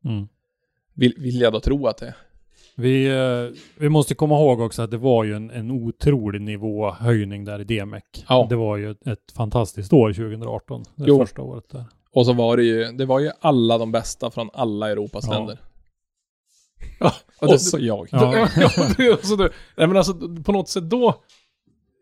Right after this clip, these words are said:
Speaker 3: som gammal tävlingsnörd, så man, man,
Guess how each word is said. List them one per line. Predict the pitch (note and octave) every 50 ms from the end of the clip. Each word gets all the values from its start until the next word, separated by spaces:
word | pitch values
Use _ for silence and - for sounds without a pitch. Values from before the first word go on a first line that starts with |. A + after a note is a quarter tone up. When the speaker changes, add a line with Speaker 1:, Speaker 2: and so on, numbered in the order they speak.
| _ _ - E3 - - - _ _
Speaker 3:
som | - - F3 D#3+ D#3 D3
gammal | D#3+ D#3 D#3 C#3+ C#3 B2+ - _ _ _ _ _
tävlingsnörd, | F#3+ E3 C#3+ C3+ C3+ C#3 C#3+ C3+ - - D#3 E3+ F3 D#3 C#3 A#2+
så | - C#3+
man, | C#3 C#3 C#3+ -
man, | D3+ D3+ D3 - F3 - -